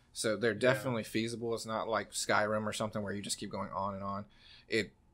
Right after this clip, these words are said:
Speaker 1: there is an end to each one, but I've definitely enjoyed finding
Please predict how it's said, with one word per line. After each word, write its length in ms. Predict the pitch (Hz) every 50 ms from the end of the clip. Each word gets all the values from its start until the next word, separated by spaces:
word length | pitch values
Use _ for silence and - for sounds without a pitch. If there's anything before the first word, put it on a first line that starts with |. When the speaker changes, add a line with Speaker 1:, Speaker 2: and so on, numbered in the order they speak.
| _ _ _ _ _ _ _ _
Speaker 1:
there 260 | - - 117 113 113
is 120 | 113 110 107
an 120 | 104 104
end 260 | - 110 110 110 104 95
to 100 | - 80
each 220 | 101 104 101 -
one, 500 | - 101 101 101 98 95 95 98 98 - - - - _ _ _ _ _
but 160 | - 101 95
I've 180 | 95 110 104
definitely 420 | 101 123 120 113 - 113 113 110 104
enjoyed 520 | 101 101 98 98 107 104 104 104 101 95 92
finding 560 | - - 104 101 104 104 98 101 98 98 139